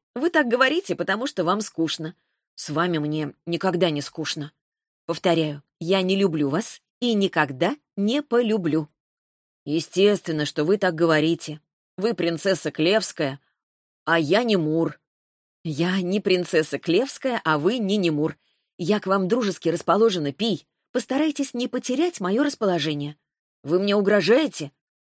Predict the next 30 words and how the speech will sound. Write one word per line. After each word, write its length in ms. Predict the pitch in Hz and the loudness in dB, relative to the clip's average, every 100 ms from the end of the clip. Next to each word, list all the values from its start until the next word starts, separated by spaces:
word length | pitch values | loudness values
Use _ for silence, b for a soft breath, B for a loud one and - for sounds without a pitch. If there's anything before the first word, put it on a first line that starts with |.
| - | -12
«Я 200 | 139 143 | -4 -2
вас 160 | 147 175 | -2 -4
предупреждаю. 800 | 277 285 285 349 220 165 165 196 _ _ _ - | -2 0 0 0 2 0 0 -8 _ _ _ -6
Это 220 | 262 262 | -4 0
не 120 | 226 | 2
одно 340 | 220 190 190 262 | 2 2 0 0
и 80 | |
то 180 | 285 175 | 0 0
же». 180 | 160 170 _ _ _ - | 0 -4 _ _ _ -6
«Из-за 320 | 156 151 160 | -4 0 0
вас 240 | 165 202 156 | 2 0 -2
у 40 | |
меня 200 | 147 147 | -2 -2
такое 320 | 156 147 180 | -2 0 2
чувство, 460 | - 254 269 139 127 _ _ | 2 0 -2 -4 -6 _ _
что 220 | - - | -12 -2
я 200 | 175 190 | 2 2
живу 360 | 170 190 185 190 | 2 0 2 2
во 120 | 165 | 4
времена 580 | 165 175 170 175 226 240 _ | 2 2 0 0 -2 -2 _
мадам 480 | 139 170 190 220 196 | -4 -2 2 2 4
де 80 | 170 | 4
Лафайет. 680 | 175 170 233 233 156 131 - _ _ _ _ _ | 4 4 0 2 0 0 -8 _ _ _ _ _
Я 160 | 127 151 | -4 0
легко 380 | 170 175 - 302 | 0 -2 -4 -6
себе 240 | 254 240 | -2 -4
представляю 640 | 208 170 - 170 208 202 151 | -2 -4 0 0 2 0 2
вас 300 | 180 170 147 | 0 -2 -4
во 220 | 151 165 | 0 -2
фрезе». 640 | - 160 175 170 143 147 | -2 0 2 2 0 -6